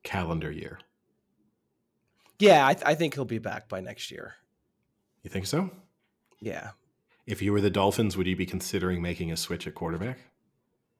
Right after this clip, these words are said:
Speaker 2: No, not yet.
Speaker 1: Tom Brady says, "You know how I wanted to come to Miami? I still wanna come to Miami." Do you tell yourselves, "Let's put, Tua can have a sabbatical,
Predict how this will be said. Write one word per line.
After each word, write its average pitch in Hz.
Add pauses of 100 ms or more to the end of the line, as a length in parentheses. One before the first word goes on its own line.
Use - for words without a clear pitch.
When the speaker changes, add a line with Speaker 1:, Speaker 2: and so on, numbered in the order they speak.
(2250)
Speaker 2:
No, 185 (340)
not 156
yet. 104 (960)
Speaker 1:
Tom 110
Brady 104
says, 85 (140)
"You 95
know 92
how 95
I 92
wanted 90
to -
come 90
to 85
Miami? 87 (720)
I -
still -
wanna 82
come 80
to -
Miami." 78 (1400)
Do 82
you 80
tell 87
yourselves, 87
"Let's 90
put, - (720)
Tua 107
can 98
have 95
a 90
sabbatical, 87